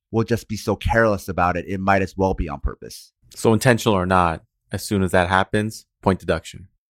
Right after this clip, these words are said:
Speaker 1: It has to, because we've already increased the risk of eye pokes by removing the gloves.
Speaker 2: And then if there's two eye pokes, D Q. That's it. You lost.
Speaker 1: That's it. Because if there's two eye pokes,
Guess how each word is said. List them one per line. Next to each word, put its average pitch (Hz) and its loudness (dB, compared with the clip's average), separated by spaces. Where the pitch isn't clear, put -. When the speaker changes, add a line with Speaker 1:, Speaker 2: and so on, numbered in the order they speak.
Speaker 1:
It 110 0
has 113 4
to, 78 -4
because 113 2
we've 110 2
already 110 4
increased 101 -6
the 92 -2
risk 98 -2
of 87 0
eye 90 6
pokes - -2
by 85 -2
removing 85 -2
the 76 -10
gloves. 69 -8
Speaker 2:
And 113 2
then 104 4
if 95 0
there's 95 2
two 135 6
eye 101 8
pokes, - -2
D 104 0
Q. 90 -6
That's 90 -4
it. 82 -4
You 92 -6
lost. - -6
Speaker 1:
That's - -2
it. 127 -4
Because 107 2
if 110 4
there's 117 6
two 151 2
eye 120 8
pokes, - -4